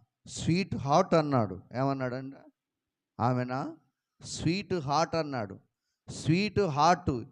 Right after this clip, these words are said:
ఇది ప్రేమకు, ఈ కామ కోరికలు తీర్చుకోవడానికి ప్రేమ అని రెండు అక్షరాలు పేరు పెట్టుకొని ఆరు నెలలు, నాలుగు నెలలు ఈ ప్రేమికులు సంసారం చేసి ఒకరికొకరు పడదు, తన్నుకుంటా ఉంటారు, గుద్దుకుంటా ఉంటారు.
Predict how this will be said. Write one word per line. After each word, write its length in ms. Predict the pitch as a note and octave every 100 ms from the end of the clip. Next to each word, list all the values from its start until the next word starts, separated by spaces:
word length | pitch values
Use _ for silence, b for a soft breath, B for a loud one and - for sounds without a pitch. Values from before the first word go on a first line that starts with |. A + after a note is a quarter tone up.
| _ _ _
ఇది 180 | C3 D3
ప్రేమకు, 1040 | D3 C#3 C#3 D#3+ G3 G3+ G3 G3 F3 E3+ - _ _ _ -
ఈ 140 | C3+
కామ 420 | C#3 C#3 C#3+ F#3 G3
కోరికలు 520 | - G3+ G3 G3 G3
తీర్చుకోవడానికి 760 | F#3+ E3+ - F#3 F3+ F3+ E3+
ప్రేమ 420 | F3 - D#3 F3
అని 140 | F3 F3
రెండు 260 | D#3+ D#3+
అక్షరాలు 420 | D#3 D3+ - F3+ E3+
పేరు 340 | - D#3+ E3
పెట్టుకొని 720 | D#3+ D#3 - D3+ C#3+ A2+ G#2 _ _ _ _ -
ఆరు 260 | A#2+ D#3+ E3
నెలలు, 300 | F3 F3 F3+
నాలుగు 380 | E3 E3 F3
నెలలు 200 | E3+ F3+
ఈ 60 | F3+
ప్రేమికులు 600 | F3 D#3+ E3+ F3+ E3 E3
సంసారం 680 | C#3 D3 D#3+ D3 E3+ E3 D#3
చేసి 560 | C#3+ C3 C#3+ B2 G2+ - _ -
ఒకరికొకరు 640 | C3+ D3 F3+ F#3 F3 E3
పడదు, 340 | D3+ D3 C3+
తన్నుకుంటా 680 | B2+ C3 D3+ E3 D#3+ E3+ E3+
ఉంటారు, 340 | E3+ E3 E3+
గుద్దుకుంటా 640 | E3 C#3+ C#3 C#3+ D#3 D3 C#3
ఉంటారు. 440 | B2 G#2+ G2 E2+